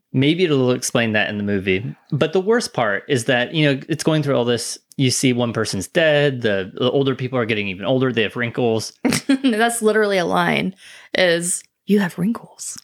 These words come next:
Speaker 1: Yeah. Uh, I mean, it, the whole thing is so dumb.
Speaker 2: <laughs>
Speaker 1: And so imagine hearing that, like,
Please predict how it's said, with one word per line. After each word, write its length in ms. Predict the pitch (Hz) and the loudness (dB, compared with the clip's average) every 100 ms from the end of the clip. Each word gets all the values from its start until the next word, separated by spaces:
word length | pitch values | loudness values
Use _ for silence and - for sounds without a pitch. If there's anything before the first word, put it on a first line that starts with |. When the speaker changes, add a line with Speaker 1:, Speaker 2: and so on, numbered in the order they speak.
| _ _ _ _ | _ _ _ _
Speaker 1:
Yeah. 180 | 139 110 - _ _ | -2 -2 -4 _ _
Uh, 120 | 123 - | -4 -2
I 100 | 117 | -4
mean, 240 | 113 110 | -4 -4
it, 200 | 123 113 | -4 -2
the 120 | 127 | 0
whole 140 | 117 139 | 2 2
thing 180 | 135 113 | 2 0
is 80 | 101 | 0
so 160 | 107 | 0
dumb. 260 | 98 - 98 | 2 0 0
Speaker 2:
<laughs> 120 | 127 - - - _ | -2 -4 -14 -16 _
Speaker 1:
And 180 | 147 143 | -4 -2
so 180 | - 165 | 2 2
imagine 380 | 151 190 165 156 | 2 -2 -2 0
hearing 320 | 139 117 107 | 2 2 2
that, 420 | 120 147 101 90 | 2 2 0 -4
like, 240 | 120 98 | -2 -4